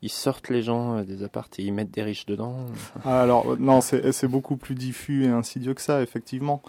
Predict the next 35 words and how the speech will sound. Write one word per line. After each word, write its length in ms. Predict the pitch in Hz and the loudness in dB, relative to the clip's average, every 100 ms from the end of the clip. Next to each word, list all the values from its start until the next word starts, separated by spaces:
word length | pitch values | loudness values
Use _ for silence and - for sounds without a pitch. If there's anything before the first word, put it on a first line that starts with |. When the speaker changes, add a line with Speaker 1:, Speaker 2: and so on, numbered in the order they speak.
| - - - | -20 -14 -2
Speaker 2:
Euh, 760 | 117 110 110 107 107 104 104 | 2 2 2 0 0 -2 -2
bah, 160 | 107 113 | 0 2
dans 160 | 123 127 | 4 2
le 60 | |
cadre 360 | 123 143 139 123 | 4 2 2 0
des 400 | 117 113 113 110 | 0 0 0 -2
requalifications, 1300 | 107 120 131 123 117 - - 117 - 127 123 120 113 | -2 -4 -2 -4 -6 -10 -10 -8 -6 -4 -2 -2 -2
euh, 340 | 110 107 107 | -4 -4 -6
des 160 | 107 113 | -6 -4
quartiers, 500 | - 104 - 131 123 - - - - - - | -4 -6 -6 -4 -4 -6 -20 -20 -20 -20 -6
euh, 440 | 117 110 107 107 - | -4 -2 -4 -6 -4
alors 220 | 113 104 | -2 -2
que 100 | - | -6
ça 140 | 139 | -6
soit 300 | - 143 139 | -2 0 2
le 220 | 135 123 | 2 2
cadre 300 | 120 135 120 | 0 -2 -2
national 560 | 123 123 - 127 123 123 | 0 0 0 0 0 0
du, 380 | 113 120 117 123 | -4 -8 -8 -8
ce 100 | - | -6
qu'on 140 | 117 | -2
appelle 240 | 117 - 135 | 0 0 2
le 100 | 117 | 2
P 140 | 131 | 2
N 180 | 120 123 | 4 2
R 100 | - | 0
cad, 280 | - 120 113 | -4 -4 -4
donc 240 | 110 113 | -4 -2
dans 80 | 110 | -2
le 80 | 113 | -4
centre-ville 420 | 131 120 117 117 | -6 -4 -6 -4
de 80 | 113 | -6
Saint-Denis, 420 | - 117 113 113 | -4 -2 -2 -4
c'est 160 | - | -6
le 120 | 110 | -8